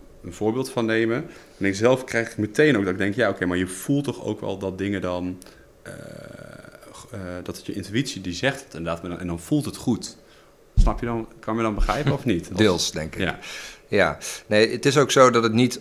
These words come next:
Speaker 2: op zichzelf staand heel anders is. Dus
Speaker 1: Nee.
Speaker 2: het heeft wel met elkaar te maken, het is wel met elkaar verweven. Alleen het is denk ik voor het begrijpen, hè, je hoofd wil het ook
Speaker 1: Ja.
Speaker 2: begrijpen,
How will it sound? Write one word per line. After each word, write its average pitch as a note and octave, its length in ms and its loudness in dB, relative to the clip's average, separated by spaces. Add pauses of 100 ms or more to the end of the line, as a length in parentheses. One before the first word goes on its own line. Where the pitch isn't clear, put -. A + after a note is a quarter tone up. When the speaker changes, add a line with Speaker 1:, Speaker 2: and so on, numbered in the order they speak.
Speaker 2:
op A2 140 0
zichzelf B2+ 460 4
staand E2+ 380 2
heel F#2 220 0
anders F2+ 300 -4
is. G#2+ 100 2
Dus F#2+ 100 0
Speaker 1:
Nee. G#2+ 80 0
Speaker 2:
het - 80 -4
heeft G2+ 200 2
wel G2+ 120 2
met G2 140 2
elkaar F2 320 -2
te - 80 -6
maken, F2+ 340 2
het F#2 140 -6
is F#2 80 -8
wel F#2+ 80 -4
met F#2 140 -4
elkaar F2 280 -4
verweven. F2 500 -4 (480)
Alleen G2 260 2
het F2 180 -6
is - 80 -12
denk F#2+ 260 2
ik F#2 100 -4
voor G2 140 0
het E2+ 100 0
begrijpen, F#2+ 640 4
hè, A#2 80 2
je G2 140 0
hoofd G2 260 -4
wil F2+ 140 -4
het F2 120 -4
ook F2 120 -6
Speaker 1:
Ja. E2+ 60 -6
Speaker 2:
begrijpen, F2+ 420 -2